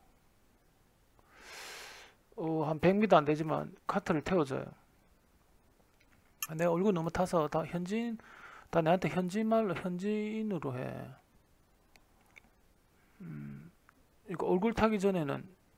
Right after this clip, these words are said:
제피니스라 이렇게 물어보더니, 씨, 얼굴 새카매지고 난 뒤에는 막 저거 인도네시아어로 막 나한테 얘기하고.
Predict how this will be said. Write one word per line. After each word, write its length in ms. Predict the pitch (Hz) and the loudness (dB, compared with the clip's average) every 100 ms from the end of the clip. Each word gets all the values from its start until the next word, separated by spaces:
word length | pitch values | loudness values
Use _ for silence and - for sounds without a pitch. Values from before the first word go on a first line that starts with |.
| _ - | _ -8
제피니스라 760 | 147 180 196 190 151 135 - | -4 0 0 0 2 2 2
이렇게 120 | 151 | -4
물어보더니, 680 | 143 160 135 135 135 135 147 | -2 -2 0 -2 -4 -8 -14
씨, 160 | - - | -16 -8
얼굴 240 | 160 170 | -2 0
새카매지고 640 | 208 180 - 208 202 190 170 | 0 0 0 0 -2 -2 0
난 200 | 160 156 | -2 -2
뒤에는 260 | 139 139 | -4 -4
막 180 | 135 135 - - - - - - _ - | -6 -8 -10 -20 -20 -20 -20 -20 _ -10
저거 420 | - 147 160 151 - _ _ | -4 0 0 -2 -10 _ _
인도네시아어로 720 | 175 175 180 147 156 139 139 | -4 -2 0 0 -2 -2 -4
막 200 | 127 127 123 _ - | -4 -8 -8 _ -10
나한테 300 | 135 135 135 | -8 -8 -12
얘기하고. 320 | 131 131 139 | -10 -14 -14